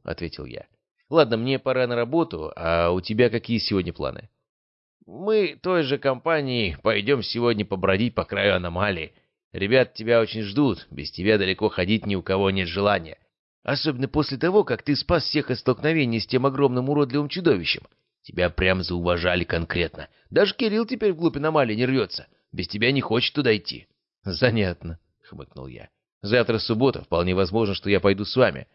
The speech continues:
А сегодня буду обкатывать третий круг манны в госпитале.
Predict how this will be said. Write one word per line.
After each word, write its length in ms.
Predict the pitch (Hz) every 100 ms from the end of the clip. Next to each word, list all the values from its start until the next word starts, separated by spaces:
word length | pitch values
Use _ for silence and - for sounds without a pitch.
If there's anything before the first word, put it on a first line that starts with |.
| _ _ -
А 100 | 92
сегодня 420 | 160 180 143 123
буду 300 | 117 127 117
обкатывать 480 | - 123 117 107 101
третий 260 | 110 110
круг 240 | 107 110 110
манны 260 | 123 104
в 60 | 95
госпитале. 540 | 101 92 - 69 -